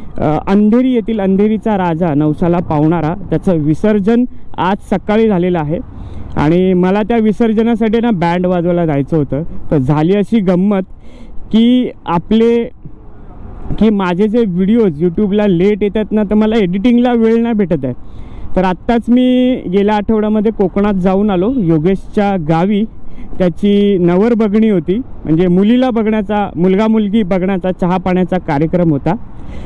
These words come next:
तर तो करून आलो आणि एक दिवसात गेलो, दुसऱ्या दिवशी लगेच रिटर्न आलो. तर ते व्लॉगसुद्धा माझे पेंडिंग आहेत. तर अक्षरशः पंचेचाळीस मिनिटाचा व्लॉग झाला आहे तो.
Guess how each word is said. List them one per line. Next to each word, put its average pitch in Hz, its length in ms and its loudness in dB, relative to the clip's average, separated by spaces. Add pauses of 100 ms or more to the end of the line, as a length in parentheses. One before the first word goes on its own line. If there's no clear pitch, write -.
(300)
तर 170 120 2
तो 214 240 2
करून 226 340 0
आलो 202 240 0
आणि 202 540 2 (460)
एक 214 220 2
दिवसात 233 300 0
गेलो, 226 300 2
दुसऱ्या 214 340 0
दिवशी 220 280 2
लगेच 190 260 0
रिटर्न 175 320 0
आलो. 147 260 0
तर 170 140 -4
ते 220 380 2
व्लॉगसुद्धा 214 600 -2
माझे 196 280 0
पेंडिंग 180 520 0
आहेत. 165 100 0 (340)
तर 202 120 2
अक्षरशः 220 580 0
पंचेचाळीस 214 760 0
मिनिटाचा 208 520 0
व्लॉग 165 460 0
झाला 160 260 0
आहे 139 100 -2
तो. 147 220 -2